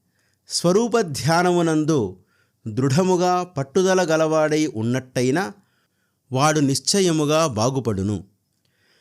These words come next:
మనస్సునందెంతదనుక విషయవాసనలు వాసము కొని ఉండునో, అంతదనుక నేనెవడను అను విచారణయు అవసరం. తలంపులు తోచతోచన్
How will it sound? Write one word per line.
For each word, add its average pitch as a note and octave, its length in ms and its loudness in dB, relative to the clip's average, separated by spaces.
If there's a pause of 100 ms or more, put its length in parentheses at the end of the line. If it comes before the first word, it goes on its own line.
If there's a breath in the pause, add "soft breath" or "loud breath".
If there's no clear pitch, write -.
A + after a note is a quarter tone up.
(280)
మనస్సునందెంతదనుక F3+ 1300 2
విషయవాసనలు E3 1040 0
వాసము D#3+ 600 0
కొని C#3+ 320 0
ఉండునో, C#3 640 0 (640)
అంతదనుక D3 920 0 (320 soft breath)
నేనెవడను D#3+ 960 2 (160)
అను C3 180 0
విచారణయు D3+ 840 0
అవసరం. G2+ 520 -2 (760)
తలంపులు G3+ 540 2
తోచతోచన్ E3 1040 0